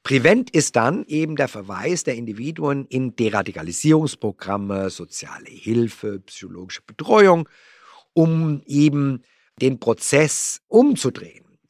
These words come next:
Channel ist dann schon die harte Version. Das heißt, das sind Individuen, wo absehbar ist, dass sie sich schon radikalisiert haben und jetzt die Gefahr besteht,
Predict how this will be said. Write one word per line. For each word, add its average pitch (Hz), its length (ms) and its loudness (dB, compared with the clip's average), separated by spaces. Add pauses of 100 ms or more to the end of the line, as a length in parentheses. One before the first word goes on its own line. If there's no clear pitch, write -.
(140)
Channel 233 500 6
ist 285 200 2
dann 214 160 4
schon 185 160 2
die 175 100 0
harte 151 260 0
Version. - 500 -12
Das - 140 -10
heißt, 123 260 0
das 139 120 -6
sind 156 100 -10
Individuen, 147 880 -4 (320)
wo 135 540 4
absehbar 175 800 2
ist, 160 220 0
dass 131 140 0
sie 135 60 -10
sich 143 280 -2
schon 185 540 0 (180)
radikalisiert 131 760 0
haben 180 200 -2
und 151 120 -2
jetzt 131 280 2
die 180 60 -4
Gefahr 117 380 -2
besteht, - 640 -8